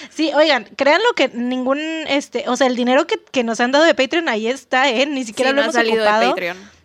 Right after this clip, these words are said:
Speaker 2: No.
Speaker 1: No ha salido de Patreon porque estamos ahorrando para comprarnos man-, unas,
Speaker 2: Un
Speaker 1: unas
Speaker 2: micrófono.
Speaker 1: cosillas que ya verán
Speaker 2: Dos
Speaker 1: por ahí.
Speaker 2: micrófonos chidos,
Speaker 1: Ujú.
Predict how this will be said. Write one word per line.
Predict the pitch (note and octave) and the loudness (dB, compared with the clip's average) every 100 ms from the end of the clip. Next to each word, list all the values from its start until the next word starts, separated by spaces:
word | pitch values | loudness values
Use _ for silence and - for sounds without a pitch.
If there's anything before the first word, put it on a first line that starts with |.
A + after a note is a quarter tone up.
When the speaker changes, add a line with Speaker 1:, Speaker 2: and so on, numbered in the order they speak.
| - | -18
Speaker 2:
No. | A3 | -8
Speaker 1:
No | A#3+ B3+ | -2 0
ha | |
salido | C4 C#4 C#4 C4+ | 2 2 4 2
de | A3+ | 2
Patreon | A#3 G#3+ C4 | -2 -2 -4
porque | A#3+ G#3+ G#3 G#3 G#3 G#3 G#3+ | -2 -6 -4 -4 -2 -2 -4
estamos | G#3+ A3+ A3 A#3+ - - | -6 -6 -4 -4 -6 -4
ahorrando | A3+ A3 A#3 A#3+ A#3+ B3+ | -2 0 0 0 0 -2
para | C#4+ A3+ | -4 -4
comprarnos | F#3+ F#3 G3 G3 G#3 G3+ G#3 | -6 -4 -4 -4 -6 -8 -8
man-, | G3+ G3+ | -6 -6
unas, | G#3 G3+ G3+ G3+ A3 | -4 -4 -2 -2 -6
Speaker 2:
Un | |
Speaker 1:
unas | G#3+ | -8
Speaker 2:
micrófono. | G#3+ G3+ G3 G3+ | -2 -2 -2 -4
Speaker 1:
cosillas | G#3 A#3 A3+ G#3+ C4 | -6 -6 -2 -2 -2
que | - G3 | -4 -2
ya | F#3+ | 0
verán | F#3+ G3 | 0 -2
Speaker 2:
Dos | A#3 | -2
Speaker 1:
por | G#3 | -2
ahí. | F3+ F#3+ | -2 -4
Speaker 2:
micrófonos | G#3+ F4 - _ | -6 -8 -18 _
chidos, | - G#3 | -16 -12
Speaker 1:
Ujú. | G#3 | -8